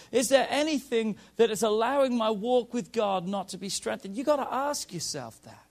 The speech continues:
Because we serve a jealous God. A God that wants every part of us. For what reason? Because he knows the results that it will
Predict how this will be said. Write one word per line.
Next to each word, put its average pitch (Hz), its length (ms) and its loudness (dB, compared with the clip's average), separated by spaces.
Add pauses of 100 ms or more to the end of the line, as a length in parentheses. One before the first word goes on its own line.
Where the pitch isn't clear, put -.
(1200)
Because 151 280 -4
we 175 100 -2
serve 202 340 2
a 160 60 0
jealous 160 500 -4
God. - 320 -18 (1300)
A 139 40 -12
God 175 360 0
that 160 120 -2
wants 170 380 -4
every 160 260 -2
part 160 320 -4
of 135 120 -8
us. 131 160 -8
For 165 120 -2
what 160 240 0
reason? 175 380 -4 (240)
Because 156 300 -2
he 156 80 -2
knows 170 380 -2
the 160 120 -4
results 151 640 -4
that 131 160 -6
it 123 80 -8
will 131 320 -6